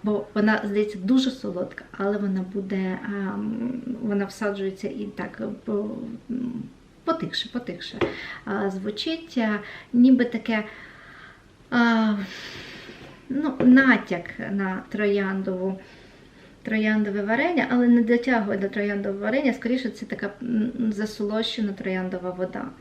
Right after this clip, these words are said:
Ось я прийшла, зацукрена трояндова вода,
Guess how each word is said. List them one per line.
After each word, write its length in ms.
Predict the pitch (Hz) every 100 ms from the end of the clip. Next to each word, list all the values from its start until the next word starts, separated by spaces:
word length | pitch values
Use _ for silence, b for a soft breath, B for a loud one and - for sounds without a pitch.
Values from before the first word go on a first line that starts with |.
| B B B B - -
Ось 200 | 101 -
я 60 |
прийшла, 440 | 180 185 185 - -
зацукрена 840 | 185 185 214 - 175 175 208 254 262 220 - -
трояндова 520 | - 202 214 190 190
вода, 360 | 185 185 -